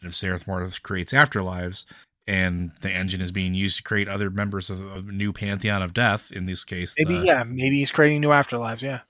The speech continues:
Speaker 1: Maybe, maybe the two are tied together, and, and, you know,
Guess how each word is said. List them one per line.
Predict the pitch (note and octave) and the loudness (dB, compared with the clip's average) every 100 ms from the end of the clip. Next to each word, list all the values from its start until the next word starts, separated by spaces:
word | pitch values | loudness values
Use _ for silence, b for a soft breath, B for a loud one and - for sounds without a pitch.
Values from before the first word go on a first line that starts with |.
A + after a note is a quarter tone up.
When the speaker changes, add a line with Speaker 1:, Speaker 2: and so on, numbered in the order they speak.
| - | -2
Speaker 1:
Maybe, | G#2+ A2 A2+ G#2+ | 2 4 4 2
maybe | G2 G2 G#2 A2 G#2+ G#2 | 0 0 2 2 2 2
the | G#2 | 0
two | G2+ - | -2 -2
are | G2+ | -4
tied | - G2 | -2 -4
together, | F#2 C3 C#3 B2 A#2 | 0 2 4 4 4
and, | G2+ G2 G2 G2+ | 2 2 0 -2
and, | G#2 G2 G2 F#2+ - _ | 0 0 -2 -6 -16 _
you | G#2+ | 2
know, | G2 | 2